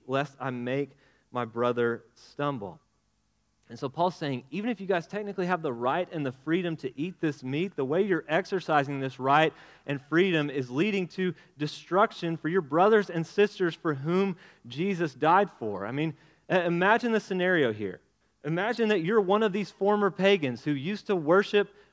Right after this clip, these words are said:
uh, these gods. Like, you went to these feasts in the temples. This was your thing. This used to be an act of worship for you. But, but God saved you, and you've begun to follow Jesus now. But now you have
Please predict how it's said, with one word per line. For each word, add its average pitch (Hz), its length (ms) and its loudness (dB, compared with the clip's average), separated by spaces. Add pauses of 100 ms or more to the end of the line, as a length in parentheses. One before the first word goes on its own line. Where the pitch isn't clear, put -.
uh, 170 180 2
these 170 280 -2
gods. 156 440 6
Like, 117 220 -2
you 226 160 -2
went 214 340 0
to 190 100 -8
these 160 200 -2
feasts 165 400 0
in 151 160 -2
the 135 80 0
temples. 147 540 0
This 220 180 2
was 170 220 2
your 220 160 0
thing. 156 540 0
This 196 220 2
used 226 220 -4
to 208 80 -2
be 190 320 -2
an 175 140 -4
act 185 400 4 (260)
of 156 180 2
worship 190 440 4
for 120 100 -2
you. 101 280 -4
But, 113 200 -2 (300)
but 175 140 0
God 233 260 4
saved 226 400 2
you, 123 80 -2
and 127 80 -2
you've 180 100 -4
begun 208 480 2
to 185 140 -4
follow 202 560 6
Jesus 165 580 -2
now. 107 320 -4
But 147 160 -2
now 214 400 6 (260)
you 180 200 -2
have 214 240 4